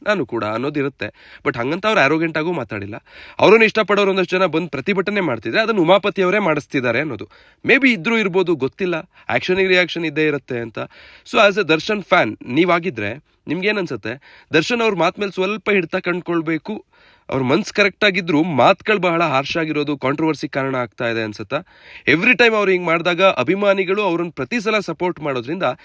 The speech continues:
ನಾನ್ ಏನೇ ಮಾಡಿದ್ರು ನಡೆಯುತ್ತೆ ಅನ್ನೋ ಫೀಲ್ ದರ್ಶನ್ ಅವ್ರಿಗೆ ಬರ್ಬಾರ್ದು. ಇದರ ಜವಾಬ್ದಾರಿ ಅಭಿಮಾನಿಗಳದ್ದು ಹೌದು ಅಂತ ಅನ್ಸತ್ತಾ?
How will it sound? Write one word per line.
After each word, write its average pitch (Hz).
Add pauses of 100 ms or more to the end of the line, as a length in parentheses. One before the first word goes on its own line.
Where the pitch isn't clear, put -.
(200)
ನಾನ್ 214
ಏನೇ 277
ಮಾಡಿದ್ರು 240
ನಡೆಯುತ್ತೆ 180
ಅನ್ನೋ 175
ಫೀಲ್ -
ದರ್ಶನ್ 180
ಅವ್ರಿಗೆ 156
ಬರ್ಬಾರ್ದು. 147 (380)
ಇದರ 247
ಜವಾಬ್ದಾರಿ 208
ಅಭಿಮಾನಿಗಳದ್ದು 214
ಹೌದು 175
ಅಂತ 156
ಅನ್ಸತ್ತಾ? 110